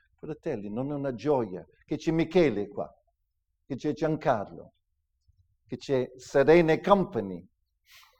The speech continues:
che c'è il suo papà che è nella gioia.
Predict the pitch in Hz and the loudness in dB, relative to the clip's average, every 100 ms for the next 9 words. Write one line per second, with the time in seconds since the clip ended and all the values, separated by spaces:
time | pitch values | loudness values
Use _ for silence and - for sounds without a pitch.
0 | _ _ _ _ _ _ _ _ _ _ | _ _ _ _ _ _ _ _ _ _
1 | _ _ _ _ _ _ _ - 120 147 | _ _ _ _ _ _ _ -18 -8 -6
2 | 127 - 123 127 - 110 92 104 104 101 | -4 -6 -6 -6 -6 -8 -8 -12 -12 -10
3 | 104 95 90 90 _ | -10 -8 -10 -10 _